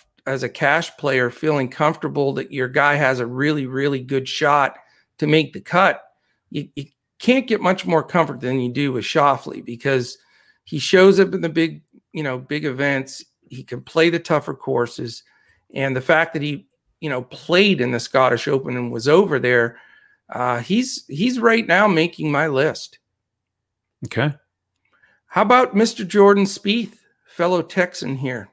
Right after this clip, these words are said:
Speaker 1: What do you
Speaker 2: There
Speaker 1: think
Speaker 2: you
Speaker 1: about
Speaker 2: go.
Speaker 1: Jordan?
Speaker 2: Yeah, you know, he didn't make my first lineup, but I th-, he might need to make my second just because, uh, you know, he's been a lot better here spring and summer.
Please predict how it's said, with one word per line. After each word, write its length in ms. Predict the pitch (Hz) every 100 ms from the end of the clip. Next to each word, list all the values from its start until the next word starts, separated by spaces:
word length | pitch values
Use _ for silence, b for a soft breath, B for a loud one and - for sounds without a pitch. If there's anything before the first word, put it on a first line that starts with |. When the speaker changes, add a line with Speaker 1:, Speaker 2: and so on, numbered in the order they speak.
| _
Speaker 1:
What 120 | -
do 60 | 143
you 100 | 139
Speaker 2:
There 100 | 131
Speaker 1:
think 140 | 95
Speaker 2:
you 60 | 101
Speaker 1:
about 300 | 98 117 101
Speaker 2:
go. 60 | -
Speaker 1:
Jordan? 320 | 131 120 90 _ _ b b b _ _ _ _ _ _ -
Speaker 2:
Yeah, 320 | 135 165 135
you 120 | 143
know, 100 | 135
he 140 | 120
didn't 240 | 143 151 139
make 200 | 135 139
my 120 | 123
first 300 | 107 143 135
lineup, 320 | 127 110 101
but 120 | 113
I 100 | -
th-, 200 | 107 -
he 120 | - 147
might 280 | 147 196 -
need 240 | 170 170
to 60 | 120
make 220 | 120 127
my 140 | 95
second 500 | 92 - 120 120 95
just 200 | - 110
because, 600 | 120 107 123 120 104 - - _ _ _ _ _ _ _ -
uh, 320 | 107 98 95
you 100 | -
know, 120 | 113
he's 220 | 95 101 90
been 180 | 117
a 60 | 107
lot 360 | 98 104 117 -
better 240 | 110 110
here 240 | 98 107
spring 340 | 101 - 117 107
and 100 | 95
summer. 600 | - 104 101 101 98